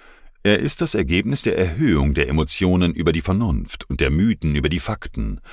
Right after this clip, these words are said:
Er ist das Ergebnis des Despotismus und des Stammesdenken, die den Eintritt der islamischen Welt in die Moderne verzögern und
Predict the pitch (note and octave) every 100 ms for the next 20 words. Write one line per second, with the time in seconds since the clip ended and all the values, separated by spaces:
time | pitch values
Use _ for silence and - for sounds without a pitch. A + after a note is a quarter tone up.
0 | - - - - D2 C#2+ D#2 - D2+ F2
1 | F2+ F2+ E2+ D2+ D#2+ - D2+ - B2+ A2+
2 | F2+ D#2 - F2 D2+ D2 - - F#2+ C2
3 | - - D2+ D2+ C#2+ D2+ C#2+ B1+ - F#2
4 | E2+ E2+ E2+ G#2+ - C#3 - B1+ C#2 -
5 | C2+ D2+ F2 - C2+ C2+ D#2 - D#2 D2+
6 | E2 D#2 D2 D#2 E2 - D2+ - A2+ E2
7 | C#2+ C2 A#1 - - - - F2+ D2+ C#2+